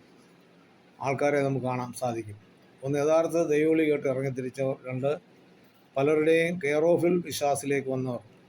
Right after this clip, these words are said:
ഇങ്ങനെയുള്ളവരുടെ നോട്ടം ഉയരത്തിലേക്കായിരിക്കുകയില്ല, ചുറ്റുപാടിലേക്ക് മാത്രമേ കണ്ണുകൾ ഓടിക്കുകയുള്ളൂ. നീരോട്ടമുള്ളിടത്ത്. ഈ കാലത്ത് പലരുടെയും ഭൗമിക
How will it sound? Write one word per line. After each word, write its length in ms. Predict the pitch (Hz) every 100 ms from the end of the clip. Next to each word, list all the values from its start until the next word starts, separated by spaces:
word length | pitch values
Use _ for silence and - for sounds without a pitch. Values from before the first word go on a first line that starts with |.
| _ _ - -
ഇങ്ങനെയുള്ളവരുടെ 640 | 143 180 185 175 165 160 156
നോട്ടം 260 | 151 156 160 147
ഉയരത്തിലേക്കായിരിക്കുകയില്ല, 960 | 151 147 156 156 139 139 135 139 110 104 - -
ചുറ്റുപാടിലേക്ക് 680 | 143 160 156 151 156 156 147 - 143
മാത്രമേ 360 | 139 143 143 135
കണ്ണുകൾ 260 | 131 135 131
ഓടിക്കുകയുള്ളൂ. 400 | 127 120 117 110 107 - _ _ - - - _ -
നീരോട്ടമുള്ളിടത്ത്. 840 | 156 185 180 160 147 139 135 123 - - - _ _ -
ഈ 20 | 160
കാലത്ത് 360 | 170 180 180 185 170
പലരുടെയും 520 | 165 175 180 185 185 190
ഭൗമിക 360 | 147 170 180 180